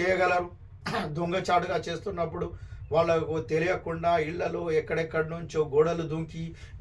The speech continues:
గల్లీలకు వెళ్ళి మెల్లగా జేబులో నొక్కేస్తే వాళ్ళకు తెలియదు. కనుక ఈ పంపక-,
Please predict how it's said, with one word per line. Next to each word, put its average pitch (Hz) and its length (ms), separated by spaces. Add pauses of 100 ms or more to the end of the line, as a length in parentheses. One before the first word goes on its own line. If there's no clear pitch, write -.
గల్లీలకు 165 560
వెళ్ళి 160 800
మెల్లగా 165 360
జేబులో 160 440
నొక్కేస్తే 156 840 (500)
వాళ్ళకు 175 340
తెలియదు. 190 540 (420)
కనుక 180 500 (640)
ఈ 220 260
పంపక-, 190 580